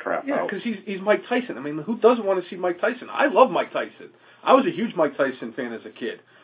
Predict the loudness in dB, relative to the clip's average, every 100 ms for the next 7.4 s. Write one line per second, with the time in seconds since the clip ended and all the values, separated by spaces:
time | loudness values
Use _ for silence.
0 | 2 4 6 4 6 4 2 -6 -6 -4
1 | 0 0 0 -2 -2 -4 -4 -8 -6 -6
2 | -4 -2 -2 -4 -10 -10 -8 -10 -10 -12
3 | -12 -12 -16 _ _ _ -2 2 4 4
4 | 4 4 4 4 2 2 4 4 0 4
5 | 4 6 4 2 2 0 2 2 0 -4
6 | -4 -6 0 6 6 6 2 2 2 0
7 | -6 -4 -2 -2